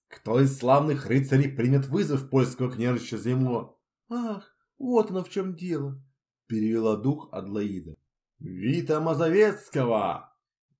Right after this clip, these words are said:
«Это не мой дядя Вацлав, это его сын, младший брат Казимира». С десяток разногербных германских рыцарей уже толпились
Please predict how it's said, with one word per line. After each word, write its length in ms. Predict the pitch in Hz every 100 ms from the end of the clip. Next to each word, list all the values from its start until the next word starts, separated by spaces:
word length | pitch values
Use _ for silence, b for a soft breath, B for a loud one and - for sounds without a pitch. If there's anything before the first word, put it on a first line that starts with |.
| _
«Это 260 | 202 214
не 140 | 226 233
мой 240 | 226 196
дядя 380 | 147 170 135 151
Вацлав, 520 | 151 139 - 123 131
это 220 | 208 208 226
его 200 | 220 214
сын, 520 | 214 190 156 135 - -
младший 380 | 196 196 202
брат 280 | 190 214 214
Казимира». 640 | 214 180 190 175 143 123 127 _ _ _ _ _ _ _ _ _ _
С 80 | 92
десяток 640 | 101 135 135 160 139 104
разногербных 840 | 110 107 110 107 120 107 104 90 -
германских 720 | 98 107 107 107 - 92 82
рыцарей 460 | 123 139 - 123 110
уже 200 | 98 92
толпились 680 | 98 92 - 127 127 113